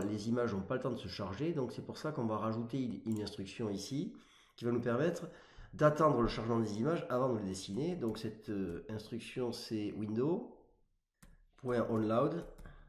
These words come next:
Et donc là, on va mettre ce qu'on appelle une, une fonction anonyme. Donc, euh, je vais pas détailler ça, hein. Donc, en fait, euh, fonction anonyme, c'est-à-dire elle n'a pas de nom. Vous voyez, il y a juste les arguments.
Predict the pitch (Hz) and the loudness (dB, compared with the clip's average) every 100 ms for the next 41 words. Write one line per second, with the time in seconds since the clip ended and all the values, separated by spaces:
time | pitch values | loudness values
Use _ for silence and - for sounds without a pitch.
0 | - - - _ _ _ _ _ _ _ | -20 -20 -20 _ _ _ _ _ _ _
1 | - _ _ - 92 110 120 131 110 110 | -20 _ _ -8 0 0 2 2 4 4
2 | 117 110 87 85 - _ _ _ _ _ | 2 0 -8 -14 -18 _ _ _ _ _
3 | _ - - 110 110 117 98 92 87 87 | _ -18 -4 0 2 2 2 0 0 -2
4 | 95 85 - 98 - 101 90 95 127 165 | -4 -4 -6 -6 -4 -4 -2 -2 0 -2
5 | 180 - - - - - - - - 107 | -4 -10 -20 -20 -20 -20 -20 -20 -14 -4
6 | 98 87 95 87 95 95 104 87 98 90 | -4 -2 -4 -2 -2 0 -4 -4 -4 -4
7 | 90 113 113 104 90 87 87 - 107 - | -4 -4 -2 -2 -4 -6 -10 -4 -4 -4
8 | 92 78 69 - 101 95 101 101 113 107 | -6 -6 -8 -8 -8 -4 -2 0 2 0
9 | 98 92 92 - 98 95 85 95 135 123 | -2 -4 -6 -4 -4 -4 -4 0 0 2
10 | 104 107 98 127 135 113 104 92 90 95 | 0 0 -2 -4 -2 0 0 -4 -4 -2
11 | 117 156 | 0 -2